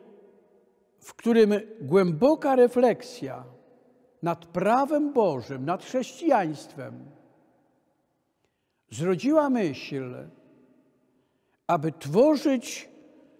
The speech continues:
na kontynencie europejskim wspólnotę, która będzie się szanować, która, trzymając się prawa Bożego, trzymając się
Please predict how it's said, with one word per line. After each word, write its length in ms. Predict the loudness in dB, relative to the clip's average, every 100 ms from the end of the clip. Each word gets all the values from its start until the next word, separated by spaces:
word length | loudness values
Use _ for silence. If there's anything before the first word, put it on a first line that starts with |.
| _ _
na 260 | 0 2 2
kontynencie 920 | 2 -2 2 0 2 0 0 2 2
europejskim 920 | 4 6 6 4 2 0 -2 -4 -4
wspólnotę, 880 | -4 -8 -2 0 2 0 2 2 2 -2 -20 -20 -14
która 320 | -2 2 2
będzie 520 | 2 2 2 -2 -4
się 260 | -2 -2 -2
szanować, 1000 | -4 -2 0 0 -2 -8 -14 -20 -20 -20 _ _ _ _ _ _ _ _ _ _ _ _ -10
która, 600 | 0 4 6 6 2 -4 -18 -20 -20
trzymając 720 | -4 0 4 4 2 2 0 -4
się 260 | 0 0
prawa 560 | 0 0 2 2 0 0
Bożego, 760 | 0 0 0 0 -2 -10 -12 -14 -20 _ _ _ _ _ _ _ _ _ _ _ _ _ _
trzymając 640 | 0 2 4 2 0 -2
się 460 | -4 0 2 0